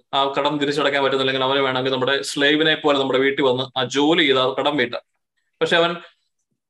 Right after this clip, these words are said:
ഒരു അമ്പതാം, നാപ്പത്തഞ്ചാം വർഷത്തിലാണ് ഇവൻ കടം മേടിച്ചതെന്ന് വിചാരിക്കുക, അവൻ ഒത്തിരി കടം തരാനുണ്ട്. ഞാൻ അതുകൊണ്ട് അവൻ എൻ്റെ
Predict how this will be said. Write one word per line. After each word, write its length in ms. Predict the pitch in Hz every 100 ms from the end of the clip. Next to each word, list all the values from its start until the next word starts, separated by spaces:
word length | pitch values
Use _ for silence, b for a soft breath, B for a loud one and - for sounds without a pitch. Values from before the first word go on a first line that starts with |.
| _ _ 170
ഒരു 120 | 175
അമ്പതാം, 420 | 175 180 208 170
നാപ്പത്തഞ്ചാം 540 | 175 180 208 202 208 190
വർഷത്തിലാണ് 400 | 170 170 165 156
ഇവൻ 100 | 151
കടം 240 | 151 160
മേടിച്ചതെന്ന് 440 | 135 123 120 117
വിചാരിക്കുക, 360 | 113 95 - -
അവൻ 240 | - 156 165
ഒത്തിരി 240 | 160 170
കടം 260 | 170 160 160
തരാനുണ്ട്. 460 | 156 139 147 123
ഞാൻ 220 | 135 147 147 _ _ _ -
അതുകൊണ്ട് 300 | 143 160 156
അവൻ 140 | 151
എൻ്റെ 180 | 151